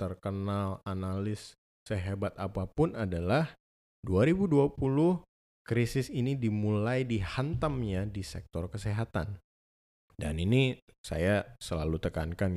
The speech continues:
gitu ya di media sosial ataupun di mana. Orang tuh ya selalu berpikir bahwa harus memilih gitu antara perekonomian yang dipilih atau kesehatan yang dipilih.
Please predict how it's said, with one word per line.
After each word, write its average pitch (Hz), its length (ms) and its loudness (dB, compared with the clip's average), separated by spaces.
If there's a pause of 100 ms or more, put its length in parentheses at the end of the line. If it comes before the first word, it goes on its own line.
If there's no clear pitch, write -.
gitu 85 160 0
ya 82 80 0
di 82 80 -4
media 82 320 -4
sosial 85 480 -2
ataupun 90 320 -6
di 90 80 -6
mana. 85 400 -6 (480)
Orang 170 320 2
tuh 185 80 4
ya 123 160 4
selalu 120 400 2
berpikir 135 400 0
bahwa 113 400 2
harus 117 240 0
memilih 120 480 2
gitu 92 400 -6 (320)
antara 98 320 0
perekonomian 104 760 2
yang 107 140 0
dipilih 113 320 2
atau 107 160 0
kesehatan 101 560 -2
yang 87 160 -2
dipilih. 85 400 -4